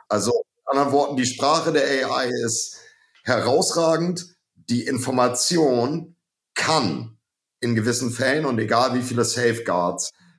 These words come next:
wir dort rumbauen, noch nicht faktisch sein. Das ist die Limitation, die wir jetzt bei allen Anwendungsfeldern im Medizinbereich unbedingt mitnehmen sollten.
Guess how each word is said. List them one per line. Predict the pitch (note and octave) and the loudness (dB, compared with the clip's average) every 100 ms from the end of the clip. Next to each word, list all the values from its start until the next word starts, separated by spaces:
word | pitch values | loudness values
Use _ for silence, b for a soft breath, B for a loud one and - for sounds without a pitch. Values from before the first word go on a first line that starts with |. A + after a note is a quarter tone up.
| _ | _
wir | E2 F#2 F#2+ | -6 -2 0
dort | E2+ F#2 F2+ - - - | 2 2 2 -2 -10 -8
rumbauen, | G#2 G#2+ F2 E2+ F#2 C3 C#3+ B B F2+ | -4 -2 0 0 0 -2 -6 B B -4
noch | G#2 B2 B2 - - - | 2 2 0 -8 -14 -2
nicht | A#2+ B2 - | 0 0 -4
faktisch | - B2 - - D#2+ - - | -4 -4 -4 -4 -6 -4 -6
sein. | B1+ A#1 - _ _ _ _ _ _ | -8 -8 -14 _ _ _ _ _ _
Das | G#2+ B2+ - | -2 -2 -2
ist | C3+ D3+ - B B - | -2 -2 -4 B B -6
die | A#2 | -2
Limitation, | B2+ B2+ A#2+ A#2 - B2 | 0 0 0 -2 -2 0
die | A#2 A2 | 0 2
wir | |
jetzt | G#2+ G#2+ - | 2 0 0
bei | G2+ | -2
allen | - A#2 C#3+ E3+ F3 E3+ B B - | 0 0 0 -2 -6 -14 B B -4
Anwendungsfeldern | C#3+ F3 D3 A2+ A2 - A#2 G2 F#2+ E2 | -2 2 4 4 0 0 0 2 2 0
im | E2+ | -2
Medizinbereich | F#2+ G2 - - A2+ F2+ F#2 F2+ | -2 -2 -2 -2 -2 2 0 0
unbedingt | - C#3+ D3+ B2 G#2 | -2 0 2 0 0
mitnehmen | B2 G2 E2+ D2+ | -4 -4 -6 -6
sollten. | - D2 - C3+ | -6 -6 -6 -10